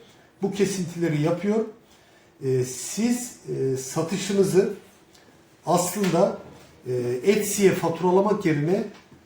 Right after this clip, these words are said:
e, ürünü sattığınız müşterilerinize faturalamanız lazım. Bu fatura diyelim ki, e, on bin T L. E, daha sonradan da on bin T L'yi siz, e, gelir kaydedeceksiniz.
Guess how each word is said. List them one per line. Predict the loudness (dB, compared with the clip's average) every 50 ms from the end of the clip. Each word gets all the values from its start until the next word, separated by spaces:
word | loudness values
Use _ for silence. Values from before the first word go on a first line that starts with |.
| _ _ -10 -6
e, | -6 -4 -4 -4 -4 -4
ürünü | -2 0 0 2 2 2 0 0
sattığınız | -2 -4 -4 -4 -4 -4 -4 -2 0 2 4 4 4 2 0 -4 -6
müşterilerinize | -4 -4 -4 -6 -4 -2 -2 -2 0 0 0 2 2 2 0 0 0 0 0 -2 -4 -10 -14 -10 -8
faturalamanız | -8 -6 -4 0 2 2 2 4 2 2 2 0 2 4
lazım. | 4 4 4 4 2 -4 -6 -8 -12 -14 -20 -20 -20 -20 -20 -20 _ _ -14 -12 -12 -10 -10 -6 -4
Bu | -2 -2
fatura | 0 2 2 2 2 2 2 2 4
diyelim | 4 4 4 4 2 0
ki, | -2 -4 -4 -4 -4 -4 -6 -12 -12 -8
e, | -8 -6 -6 -4 -4 -4 -4 -6 -8 -8 0
on | 4 4 4 4 4 2
bin | 0 0 -2
T | -2 0 0 2 2 2
L. | 2
E, | 2 2 0 -2 -6 -14 -20 -20 _ _ _ _ _ -20 -20 -14 -8 -4 -4 -2 -2 0 -2 -2 -2 -4 -4 -4 -6 -8 -8 -10 -16 -20 _ _ _ _ _ _ _ _ -12 -4 2
daha | 4 6 6 6
sonradan | 4 4 4 4 4 4 4 2 0 0
da | 2 2 0 0 -2 -8 -14 -20 -20 -20 _ _ 0
on | 2 2 2 4 2
bin | 0 0 0 -2
T | -2 -2 -2 0 0
L'yi | 0 0 -2
siz, | -2 -4 -6 -8 -8 -8 -8 -6
e, | -4 -4 -2 -4 -4 -8
gelir | -8 -6 -4 -2 0 2 0 0 0
kaydedeceksiniz. | 2 2 2 4 2 0 -2 0 -2 -2 -2 -2 -4 -6 -6 -6 -6 -6 -10